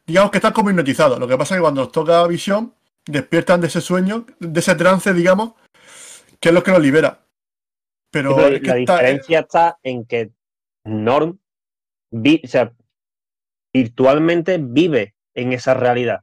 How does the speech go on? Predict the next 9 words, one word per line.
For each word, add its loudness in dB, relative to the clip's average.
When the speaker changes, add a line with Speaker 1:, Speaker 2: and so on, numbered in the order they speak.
Speaker 2:
O -20
sea, 0
cuando -6
lo, -2
cuando -6
tiene -4
esa -2
liberación 0
mental, -2